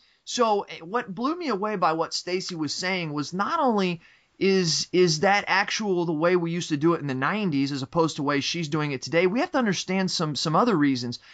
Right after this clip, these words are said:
If, if she goes and she prints off this, this, this application or this deck page, she then puts it into a file.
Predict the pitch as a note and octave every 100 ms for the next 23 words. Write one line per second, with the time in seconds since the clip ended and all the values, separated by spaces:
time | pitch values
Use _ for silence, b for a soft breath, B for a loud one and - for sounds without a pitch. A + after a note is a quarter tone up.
0 | B B B - G#3 - G#3 G3+ - -
1 | D4 D#4+ B3+ A#3 A#3 F#3+ F3 G#3+ G3+ G#3
2 | G#3 F#3 F3+ D3 A2+ - C3+ D#3 D#3 -
3 | C3 D#3 - - D3 - - C#3+ C#3 C#3
4 | - C#3+ C3 B2+ B2 B2 A#2+ C3 - G#2+
5 | E2+ - - _ _ _ _ _ _ -
6 | - B3 A#3+ G#3+ F#3+ F3 F#3+ F3+ C#3+ C3
7 | D#3+ D3 C2 -